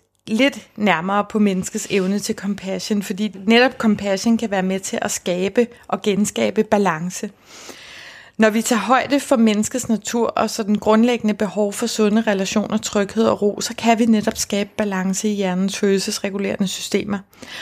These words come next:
Og balance er det, som enhver menneskehjerne søger. Også det, som kræves for, at enhver menneskehjerne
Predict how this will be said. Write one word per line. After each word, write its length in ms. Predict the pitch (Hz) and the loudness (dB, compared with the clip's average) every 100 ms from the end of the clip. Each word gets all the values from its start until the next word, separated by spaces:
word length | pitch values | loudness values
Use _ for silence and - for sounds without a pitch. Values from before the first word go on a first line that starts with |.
| - - | -16 -4
Og 100 | 180 | 2
balance 480 | 208 185 214 226 277 | 4 4 4 2 -2
er 80 | |
det, 300 | 220 - 233 | -2 -2 -2
som 240 | 233 240 220 - | 0 0 0 2
enhver 340 | 208 247 233 | 2 4 2
menneskehjerne 720 | 220 202 202 - 233 190 185 | 2 -2 -4 -4 -2 -2 -2
søger. 440 | 190 208 190 202 208 - | -4 -4 -4 -4 -6 0
Også 220 | 269 - | 0 4
det, 160 | 269 247 | 4 4
som 180 | 254 240 | 2 2
kræves 400 | 208 196 214 - | 2 2 0 0
for, 80 | |
at 180 | 202 196 | 2 2
enhver 280 | 196 196 90 | 0 0 0
menneskehjerne 800 | 202 202 196 - 226 190 180 190 | 0 -2 -2 -2 -2 0 -2 -4